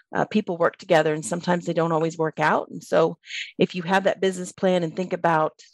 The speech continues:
"Well, what if we don't? Well, what is our contingency plan?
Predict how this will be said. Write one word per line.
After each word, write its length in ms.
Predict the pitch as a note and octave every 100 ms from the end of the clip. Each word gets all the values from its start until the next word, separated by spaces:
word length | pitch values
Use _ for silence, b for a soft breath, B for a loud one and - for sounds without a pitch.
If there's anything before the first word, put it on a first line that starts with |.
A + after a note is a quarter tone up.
| B B _
"Well, 280 | F3 E3+ E3+
what 160 | F3
if 100 | E3+
we 100 | F3
don't? 460 | E3 F#3+ G3 - -
Well, 160 | F3+ E3+
what 160 | F3+
is 160 | F#3 F3+
our 160 | E3
contingency 680 | D#3 - D#3+ G3 F#3+ F3+ -
plan? 400 | - - C#3 A2